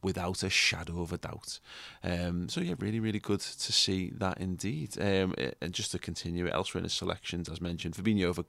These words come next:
Eduardo Camavinga, um,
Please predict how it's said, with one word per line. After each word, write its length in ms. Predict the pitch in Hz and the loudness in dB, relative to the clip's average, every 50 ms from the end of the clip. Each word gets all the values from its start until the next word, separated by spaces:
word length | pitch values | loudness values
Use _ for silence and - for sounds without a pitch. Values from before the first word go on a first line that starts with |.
| - - | -4 -4
Eduardo 400 | 92 85 90 87 87 87 85 78 | -4 0 2 2 2 2 0 -2
Camavinga, 640 | - - 92 87 90 80 90 90 90 90 101 95 - - - - - - - - - - - - - | -4 -4 -4 -4 -2 0 0 0 2 2 2 2 0 -4 -12 -14 -14 -14 -14 -14 -14 -14 -16 -4 0
um, 1040 | 92 95 95 95 95 95 98 98 95 98 98 98 98 98 98 98 98 98 95 95 | 4 4 6 6 6 6 6 6 6 4 4 4 4 4 4 4 4 2 2 0